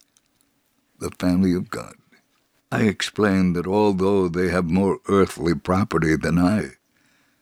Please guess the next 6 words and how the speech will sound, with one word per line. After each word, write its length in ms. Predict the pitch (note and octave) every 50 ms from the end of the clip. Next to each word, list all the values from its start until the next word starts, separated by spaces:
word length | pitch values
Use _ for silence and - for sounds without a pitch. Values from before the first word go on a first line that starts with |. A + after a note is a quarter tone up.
| _ _ _ _ _ _
my 220 | - - F#2 G#2+
family 380 | G#2 - G2+ F#2+ F2+ F2+ F2+ F2
is 160 | F2 E2+ -
happier 380 | - A2+ B2+ A#2+ - A#2 A#2 C3
than 260 | - E2 D#2+ E2 E2
they. 400 | E2+ F#2 E2 D#2 D2 C#2 - -